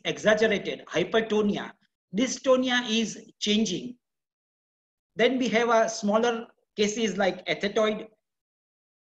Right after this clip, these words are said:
ataxic, or sometimes there is a combination of two. One which is important, I would like to say that spasticity is a most important for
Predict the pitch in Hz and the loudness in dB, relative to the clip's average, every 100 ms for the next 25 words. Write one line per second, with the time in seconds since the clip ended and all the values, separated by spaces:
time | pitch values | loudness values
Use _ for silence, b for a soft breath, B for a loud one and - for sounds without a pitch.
0 | _ 160 196 240 - 226 220 - _ _ | _ -2 2 2 2 0 0 -4 _ _
1 | - 226 277 240 240 240 240 226 214 220 | -2 2 2 0 0 0 0 2 2 0
2 | 220 196 202 220 214 208 202 190 - - | -2 -2 -2 -2 -2 -2 -4 -6 -8 -6
3 | 185 - - _ _ _ _ _ _ _ | -4 -6 -14 _ _ _ _ _ _ _
4 | 156 233 294 262 262 254 247 240 202 214 | 2 4 4 2 -2 0 -2 -2 -2 0
5 | 240 240 208 202 202 214 220 214 220 - | 2 2 0 -2 -4 -4 -2 -2 -2 -2
6 | 247 - 220 220 220 208 208 - _ _ | -8 -6 -2 0 0 -2 -2 -16 _ _
7 | _ - - 175 220 - 233 226 220 220 | _ -20 -4 -2 -2 -4 -4 -4 -6 -6
8 | 202 180 160 165 220 240 220 175 196 202 | -6 -4 -6 -4 -4 -4 -8 -6 -2 -2
9 | 202 165 185 156 | -2 -6 -6 -6